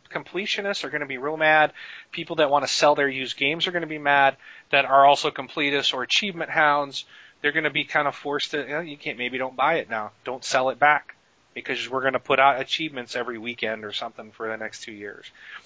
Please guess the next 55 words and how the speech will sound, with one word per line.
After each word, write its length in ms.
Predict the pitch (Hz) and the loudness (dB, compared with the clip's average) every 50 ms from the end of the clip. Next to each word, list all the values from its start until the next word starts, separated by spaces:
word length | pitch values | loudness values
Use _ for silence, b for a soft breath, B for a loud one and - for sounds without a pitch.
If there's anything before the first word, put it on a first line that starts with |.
| B B - | B B 0
And 100 | 143 147 | 0 2
then 140 | 151 156 | 2 2
what 140 | 156 160 156 | 4 4 4
happens 320 | 156 165 160 156 151 139 151 | 6 4 2 2 -2 -10 -10
when 80 | 151 | -8
you 80 | 156 143 | -4 -2
got 160 | 151 135 139 | -2 -2 0
multiple 320 | 143 139 143 - - 143 | -2 -4 -4 -4 -10 -16
games 340 | 123 - 143 139 151 147 131 | -12 -8 -8 -6 -8 -8 -10
doing 240 | - 135 131 131 127 | -12 -12 -12 -10 -10
it 100 | 123 107 _ _ - | -12 -12 _ _ -14
on 140 | - 120 117 | -14 -12 -12
the 60 | 110 | -12
same 260 | - - 131 123 117 | -12 -10 -10 -10 -12
weekend? 420 | 123 131 135 - - 110 101 104 _ _ _ b b b b b b b - | -14 -16 -12 -8 -8 -8 -8 -8 _ _ _ b b b b b b b -10
Then 100 | 143 131 | -10 -8
what 140 | 139 143 131 | -8 -8 -6
game 220 | 147 156 165 175 151 | -4 -4 -4 -4 -6
do 60 | 123 | -10
you 80 | 110 - | -12 -10
play? 340 | - 117 113 104 101 101 _ _ _ _ _ _ - | -8 -6 -4 -4 -4 -6 _ _ _ _ _ _ -14
What 140 | 139 - - | -12 -6 -2
game 220 | 156 156 160 160 | -2 -2 -2 -2
do 80 | 147 151 | -6 -8
you 60 | 143 | -8
give 220 | 139 147 143 135 | -4 -4 -2 0
up 160 | 147 139 - | 0 0 -2
an 80 | 139 131 | -4 -8
achievement 480 | 127 - - 180 180 151 135 117 113 110 | -8 -10 -8 -10 -10 -10 -10 -10 -8 -8
on? 240 | 110 117 110 107 _ _ _ _ _ _ _ - | -6 -8 -8 -10 _ _ _ _ _ _ _ -16
Because 320 | 120 - 135 123 117 123 | -12 -8 -8 -8 -8 -8
you 60 | 127 | -6
gotta 240 | 123 135 131 127 123 | -2 0 2 2 0
play 260 | - - 135 127 127 | -2 -2 -2 0 0
the 100 | 127 127 123 | 0 -2 -2
entire 340 | 123 - 135 123 123 123 | -2 0 0 0 0 -2
weekend 420 | 117 131 131 131 - 123 123 123 120 | -4 -8 -8 -4 -2 -2 -2 -2 -4
on 120 | 120 120 | -6 -6
this 160 | 120 120 - | -6 -6 -4
other 180 | 135 139 143 127 | -2 0 0 0
one 220 | 110 107 107 104 | -2 -4 -6 -8
to 60 | 107 104 | -8 -10
get 180 | 120 113 - | -10 -10 -10
to 80 | _ - | _ -8
ten 200 | - 120 113 113 | -6 -6 -6 -2
thousand 380 | - 113 117 113 110 113 107 | 0 2 2 0 0 -4 -12
kills 320 | 98 - 120 117 110 107 110 | -8 -4 -4 -4 -4 -4 -8
or 60 | 95 | -12
some 180 | - 107 110 - | -14 -14 -14 -16
stupid 400 | - - 110 104 - 101 - - | -16 -16 -16 -18 -18 -18 -16 -14
thing. 200 | 104 104 98 - _ B B B B B B B B B B B B B | -14 -14 -14 -14 _ B B B B B B B B B B B B B
You 100 | - 175 | 2 4
know, 200 | 175 170 165 170 | 6 8 8 8
it's 260 | 175 175 170 - - - | 6 6 2 0 0 0
just, 240 | 180 160 - - | -2 -2 -2 -4